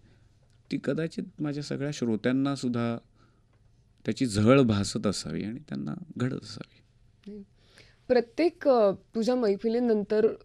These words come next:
Speaker 2: लोकांचा मिळणारा प्रतिसाद उदंड असतो. अनेक वेळेला मी स्वतः एक्सपिरियन्स केलंय, की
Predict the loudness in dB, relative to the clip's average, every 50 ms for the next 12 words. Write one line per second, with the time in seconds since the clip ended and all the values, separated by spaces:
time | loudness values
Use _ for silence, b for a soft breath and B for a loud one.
0 | _ -4 0 2 2 2 2 0 -2 -2 0 0 0 0 2 2 0 0 0 0
1 | 0 0 0 0 -2 -2 -2 -2 -4 -4 -4 -2 -2 -2 -2 0 0 0 0 0
2 | 0 -2 -6 -12 -12 -12 -12 -14 _ _ -2 0 0 2 0 2 4 4 4 4
3 | 4 2 2 0 2 0 2 4 4 4 4 4 0 0 0 0 0 0 -2 -4
4 | -2 0 0 2 0 0 -2 b b b b b b b 0 2 4 4 4